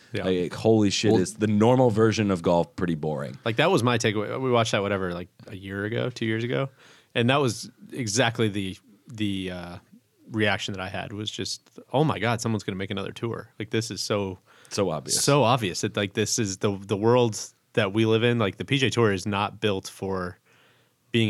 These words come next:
Speaker 1: a pure entertainment product. Like, it's just not. It's, it's does a really good job, um,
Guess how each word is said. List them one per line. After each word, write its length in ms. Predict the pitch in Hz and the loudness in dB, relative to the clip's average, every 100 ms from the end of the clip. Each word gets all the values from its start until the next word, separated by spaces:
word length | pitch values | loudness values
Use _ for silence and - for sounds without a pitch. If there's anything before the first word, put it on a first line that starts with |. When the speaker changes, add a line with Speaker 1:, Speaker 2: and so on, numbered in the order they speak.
| 95 | -2
Speaker 1:
a 40 | |
pure 460 | - - 101 95 98 | -6 -2 -2 -2 -4
entertainment 440 | 113 95 95 92 - | -6 -8 -10 -14 -14
product. 360 | - 90 - - | -12 -14 -14 -12
Like, 100 | 110 | -10
it's 80 | 104 | -10
just 120 | - | -8
not. 220 | 90 - _ - | -10 -12 _ -6
It's, 200 | 110 - | -6 -4
it's 240 | 120 - | -8 -8
does 240 | - 143 135 | 2 4 6
a 40 | |
really 160 | 131 120 | 6 4
good 120 | 113 | 2
job, 400 | 107 127 110 110 - - - _ - | 2 2 0 -6 -20 -20 -20 _ -6
um, 480 | 107 104 98 95 | -2 0 -2 -6